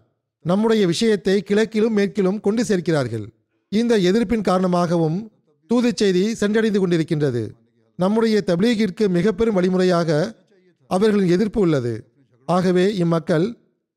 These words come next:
ஹஸ்ரத் மசீஹ் மவ்ஊத் அலைஹிஸ்ஸலாத்து வஸ்ஸலாம் அவர்களின் ஜமாத்தை முடிவுக்கு கொண்டு வர எவ்வளவுதான் அழுத்தம் கொடுத்தாலும் அந்த அழுத்தமே அது பரவுவதற்கு காரணமாக ஆகிவிடுகின்றது.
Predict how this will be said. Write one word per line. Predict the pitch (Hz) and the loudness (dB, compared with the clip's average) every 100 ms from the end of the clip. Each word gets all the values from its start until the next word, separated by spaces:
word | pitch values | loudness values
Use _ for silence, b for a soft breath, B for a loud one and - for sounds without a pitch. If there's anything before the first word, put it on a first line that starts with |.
| - | -6
ஹஸ்ரத் | 185 208 | -2 -2
மசீஹ் | 175 165 220 | -2 -2 -2
மவ்ஊத் | 214 226 | 0 2
அலைஹிஸ்ஸலாத்து | 208 196 208 190 | 2 0 -2 -4
வஸ்ஸலாம் | 180 196 180 135 107 _ _ _ _ _ _ _ - | -4 -2 0 -2 -6 _ _ _ _ _ _ _ -2
அவர்களின் | 190 202 208 170 | 0 2 0 0
ஜமாத்தை | 160 202 202 214 | 0 0 0 0
முடிவுக்கு | 185 180 214 208 190 | 0 2 0 -2 -4
கொண்டு | 185 185 | -2 0
வர | 185 175 151 117 _ _ _ _ | 2 2 0 -4 _ _ _ _
எவ்வளவுதான் | 143 170 208 220 202 190 | -2 0 2 2 2 2
அழுத்தம் | 214 175 190 185 | 2 0 0 -2
கொடுத்தாலும் | 170 156 156 147 139 202 - _ _ _ _ - | -2 0 0 0 -4 -8 -16 _ _ _ _ -4
அந்த | 190 214 190 | -2 0 2
அழுத்தமே | 156 208 226 208 226 233 196 _ _ _ _ _ | 2 0 0 0 0 -2 -8 _ _ _ _ _
அது | 180 208 160 | 0 0 0
பரவுவதற்கு | 180 226 220 196 196 | 2 2 2 0 -2
காரணமாக | 196 180 196 180 196 | -2 0 0 0 0
ஆகிவிடுகின்றது. | 185 175 170 147 131 117 | 0 0 -2 -2 -4 -4